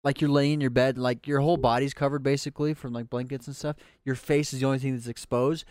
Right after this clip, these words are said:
so they'll land on your face and move across your face, go in near, like, near your ears, and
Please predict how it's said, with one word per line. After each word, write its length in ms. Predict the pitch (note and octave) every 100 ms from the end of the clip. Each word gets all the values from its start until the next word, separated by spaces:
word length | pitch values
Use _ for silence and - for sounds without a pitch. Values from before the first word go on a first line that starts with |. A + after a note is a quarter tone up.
| -
so 180 | - D#3+
they'll 140 | C3
land 340 | B2+ C3+ C#3
on 80 | C3+
your 100 | C3
face 400 | B2+ C#3 B2+ C3+
and 80 | C3+
move 160 | C3+ C3
across 400 | - C3+ C3 -
your 80 |
face, 300 | B2 C3 B2+ - _ -
go 180 | E3 E3
in 80 | D3
near, 140 | C#3+
like, 180 | C3 A#2+
near 280 | C3+ C#3+ C#3
your 160 | B2+ B2
ears, 440 | C3+ C3+ C3+ C3
and 160 | A#2+